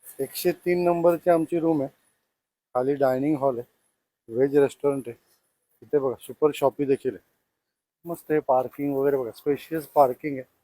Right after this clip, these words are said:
रूम देखील तुम्हाला आतनं दाखवतो. हे इथं रिसेप्शन एरिया आहे आणि आम्ही आज त्याला आल्याला सांगितलंय आम्हाला मोदक पाहिजेत. यावेळी हॉटेल मात्र आम्हाला खूप छान मिळाले.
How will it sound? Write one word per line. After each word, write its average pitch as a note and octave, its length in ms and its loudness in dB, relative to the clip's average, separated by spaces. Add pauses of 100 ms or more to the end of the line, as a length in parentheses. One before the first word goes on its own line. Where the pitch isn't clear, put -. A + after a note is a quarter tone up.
(800)
रूम D#3+ 180 2
देखील E3 300 0
तुम्हाला D#3 300 4
आतनं C#3+ 240 0
दाखवतो. B2 400 -2 (720)
हे D3 140 0
इथं D3 180 0
रिसेप्शन D3 540 -6
एरिया C3 300 -2
आहे A#2+ 120 -20 (1080)
आणि C#3 140 -2
आम्ही C#3 280 2
आज C#3 340 2
त्याला C3+ 500 4
आल्याला C3+ 280 0
सांगितलंय C3+ 480 -6
आम्हाला C#3 520 -2
मोदक C3 360 -2 (100)
पाहिजेत. G#2 240 -2 (1080)
यावेळी F3 280 12
हॉटेल D#3+ 240 8
मात्र F#3 260 8
आम्हाला E3+ 260 10
खूप - 240 -6
छान C3 180 6
मिळाले. F#2+ 260 -6